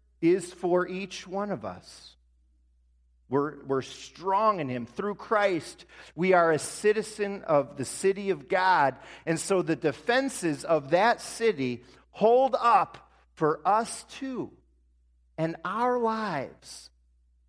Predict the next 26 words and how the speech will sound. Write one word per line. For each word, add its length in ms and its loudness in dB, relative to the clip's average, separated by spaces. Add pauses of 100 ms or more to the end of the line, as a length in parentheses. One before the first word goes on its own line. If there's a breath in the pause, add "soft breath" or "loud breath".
(380)
because 520 -2
we're 220 -2
safe 640 -2
inside. 640 -2
That, 300 -2 (280 soft breath)
that 200 2
shields 760 -6
surround 680 0
us. 260 0 (300 soft breath)
Our 180 4
enemies 640 0
bounce 640 0
off. 420 4 (300 loud breath)
The 120 0
feeblest 1120 0
of 240 2
us, 600 -4 (880)
and 100 0
I 140 2
feel 260 -6
like 300 -2
that, 340 -6 (880)
will 200 2
be 260 -4
like 420 2 (320)
David. 600 2